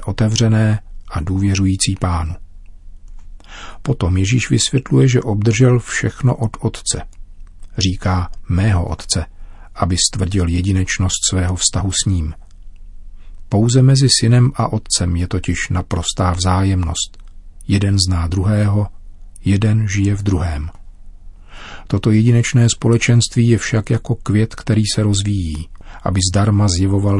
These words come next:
svoji krásu a dobrotu. Odtud pak Ježíšovo pozvání: „Pojďte ke mně.“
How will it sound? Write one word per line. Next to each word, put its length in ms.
svoji 200
krásu 580
a 40
dobrotu. 460
Odtud 480
pak 260
Ježíšovo 520
pozvání: 760
„Pojďte 440
ke 180
mně.“ 220